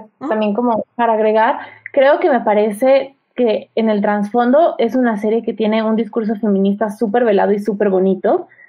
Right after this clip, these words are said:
Speaker 2: donde justamente n-, nunca te preguntas si es su lugar, el de ella siendo como tan,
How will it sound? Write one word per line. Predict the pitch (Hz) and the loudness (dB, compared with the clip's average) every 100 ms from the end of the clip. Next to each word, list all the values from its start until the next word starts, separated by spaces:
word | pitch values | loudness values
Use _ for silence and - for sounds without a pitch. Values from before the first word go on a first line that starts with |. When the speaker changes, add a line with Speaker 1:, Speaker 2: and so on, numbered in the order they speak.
| _ | _
Speaker 2:
donde | 220 208 202 | 0 0 0
justamente | 220 208 220 214 208 208 214 202 185 | -2 -2 -2 0 0 2 2 2 2
n-, | 190 180 - | 0 -2 -2
nunca | 214 214 208 226 | -2 0 0 -2
te | 202 | -2
preguntas | 185 185 196 208 208 | 0 0 0 0 -2
si | 208 190 | 0 0
es | 196 | 0
su | 214 | 0
lugar, | 202 180 185 185 190 - _ | 0 2 2 0 -4 -10 _
el | 220 208 | -2 0
de | 196 196 | 2 2
ella | 185 202 202 | 2 0 0
siendo | 196 196 | 0 0
como | 190 175 175 | -2 -4 -6
tan, | - 190 180 180 | -4 -4 -4 -6